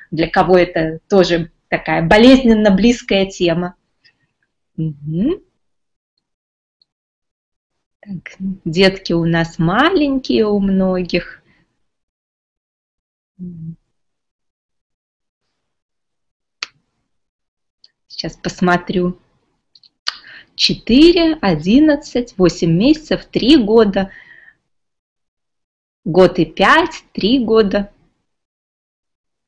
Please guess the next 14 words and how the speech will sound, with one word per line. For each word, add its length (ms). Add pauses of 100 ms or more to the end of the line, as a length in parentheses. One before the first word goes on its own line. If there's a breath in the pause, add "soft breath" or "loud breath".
(140)
год, 800 (1800)
почти 440
три 320
и 40
десять 400
месяцев, 720
четыре 600
и 20
два, 580 (120)
восемь 540
месяцев. 640 (1800)
Ну 140
что 240
ж 160